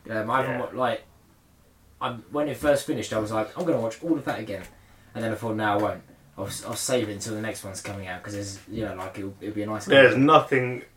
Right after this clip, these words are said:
Speaker 2: else like that on T V.
Speaker 1: Nah.
Speaker 2: Just the effects alone, it's
Speaker 1: Mm.
Speaker 2: just worth watching it. It's, but it's got comedy. It's got fucking Bruce Campbell.
Speaker 1: I love how it's got Bruce Campbell, exactly.
Speaker 2: And just the, the real, real effects and not all
Speaker 1: Mm.
Speaker 2: C G I.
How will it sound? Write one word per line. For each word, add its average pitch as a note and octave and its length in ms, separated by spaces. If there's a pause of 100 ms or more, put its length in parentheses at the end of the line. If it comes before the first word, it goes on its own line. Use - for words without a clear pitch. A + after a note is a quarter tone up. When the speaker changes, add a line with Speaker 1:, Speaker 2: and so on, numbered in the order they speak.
(120)
Speaker 2:
else B2 300
like A2+ 160
that A2 140
on - 140
T G#2+ 200
V. G2 240
Speaker 1:
Nah. C3+ 300 (420)
Speaker 2:
Just F#3+ 200
the F3 100
effects - 460
alone, A#2 380 (220)
it's A2+ 140
Speaker 1:
Mm. A#2 40
Speaker 2:
just - 300
worth A2+ 260
watching A2 320
it. G#2 180
It's, - 140
but B2 220
it's A2+ 100
got A#2+ 160
comedy. B2 640 (380)
It's E3+ 100
got - 220
fucking G#2+ 300
Bruce A2 200
Campbell. A#2 460 (400)
Speaker 1:
I C#3 100
love E3+ 220
how D3+ 180
it's A2 140
got A#2+ 140
Bruce G2+ 180
Campbell, F#2+ 260
exactly. F#2+ 380 (160)
Speaker 2:
And F3 200
just - 300 (120)
the, F3+ 120
the F3 240
real, E3+ 380 (100)
real D#3 560
effects - 480
and C3 140
not C#3 200
all C#3 180
Speaker 1:
Mm. C3 60
Speaker 2:
C B2 220
G C#3+ 160
I. D#3 40